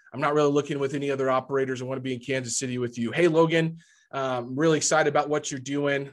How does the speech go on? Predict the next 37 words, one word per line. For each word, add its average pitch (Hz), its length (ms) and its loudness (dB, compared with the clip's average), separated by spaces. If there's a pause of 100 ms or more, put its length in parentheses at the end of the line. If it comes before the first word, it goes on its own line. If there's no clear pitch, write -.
Love 151 280 4
the 143 140 2
action 143 340 0
plan 139 220 -4
that 131 140 -6
you 135 60 -10
guys 135 240 2
put 135 240 -6
out. 135 160 2
I 127 60 -4
got 127 160 0
a 120 40 -2
hundred 131 340 -6
K. 113 200 -4 (240)
Hey, 180 140 6
Logan, 165 480 4
next 160 220 0
time 165 180 0
you 151 80 -4
got 156 160 2
a 135 40 -2
deal, 143 220 0
can 160 220 -6
you 147 100 -8
call 285 320 4
me 156 240 2
before 151 500 2
it 151 140 -4
goes 160 240 -2
to - 140 -16
your 143 120 -6
webinar 135 380 0
so 131 140 -4
I 123 80 0
don't 127 240 -8
miss 120 200 -4
out?" 104 220 -4